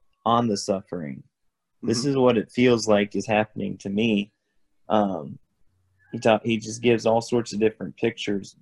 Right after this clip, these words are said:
Speaker 1: breaking my teeth, bending the bow, flesh and skin is made old, broken bones, all sorts of different things somewhat metaphorically, but also talking about how he feels inside.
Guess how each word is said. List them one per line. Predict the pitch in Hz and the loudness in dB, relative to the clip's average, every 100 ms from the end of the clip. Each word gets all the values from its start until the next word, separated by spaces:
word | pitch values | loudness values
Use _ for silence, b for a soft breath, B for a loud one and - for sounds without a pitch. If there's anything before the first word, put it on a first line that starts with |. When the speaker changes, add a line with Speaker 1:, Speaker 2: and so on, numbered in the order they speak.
| _ - | _ -10
Speaker 1:
breaking | 107 107 110 110 107 | -2 -2 -2 -2 0
my | 104 - | -2 -2
teeth, | - 110 104 _ _ _ _ _ _ 117 | 0 0 0 _ _ _ _ _ _ 0
bending | 117 117 113 110 | 0 0 -2 -2
the | 104 | 0
bow, | 110 107 101 98 120 _ - | 4 4 4 0 -10 _ -2
flesh | 117 113 - | 2 2 -2
and | 110 104 | -10 -10
skin | - 113 110 107 | -8 -4 -2 -4
is | 104 - | -6 -8
made | 107 107 - | -4 -4 0
old, | 110 110 101 104 | 4 4 2 0
broken | 107 110 113 107 | 2 2 0 -4
bones, | 107 107 104 101 - - _ _ _ _ 113 | 0 0 -2 -4 -8 -14 _ _ _ _ 2
all | 120 | 2
sorts | - 135 131 | 2 -2 -2
of | 107 | -2
different | 110 107 101 - | 0 0 -6 -2
things | 107 107 107 - _ _ _ _ _ _ _ - | -2 -2 -4 -12 _ _ _ _ _ _ _ -4
somewhat | - 160 127 | 0 2 2
metaphorically, | 127 113 113 123 127 123 107 117 | 2 2 0 0 0 0 -6 -2
but | 120 | 0
also | 131 147 123 | 0 -2 -2
talking | 127 131 120 117 | -2 -2 -4 -6
about | 113 113 107 - | -2 0 -2 -2
how | 113 113 | -4 -2
he | 110 | -6
feels | 107 127 123 110 107 | -6 -4 -2 -2 -6
inside. | 104 104 - 143 107 104 113 | -12 -12 -6 -2 -2 -4 -10